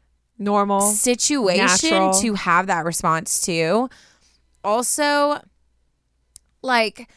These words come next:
Speaker 2: even from back when I was in school till now,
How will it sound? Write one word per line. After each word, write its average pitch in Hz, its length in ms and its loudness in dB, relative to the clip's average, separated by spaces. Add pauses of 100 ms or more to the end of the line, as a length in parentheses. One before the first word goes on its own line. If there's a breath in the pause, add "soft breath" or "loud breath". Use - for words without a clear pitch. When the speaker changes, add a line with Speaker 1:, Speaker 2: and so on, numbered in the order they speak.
(300 soft breath)
Speaker 2:
even 311 360 -2
from 294 280 -2
back 180 360 0
when 202 260 0
I 170 180 2
was 190 180 0
in 214 120 0
school 185 260 0
till 185 220 0
now, 170 640 0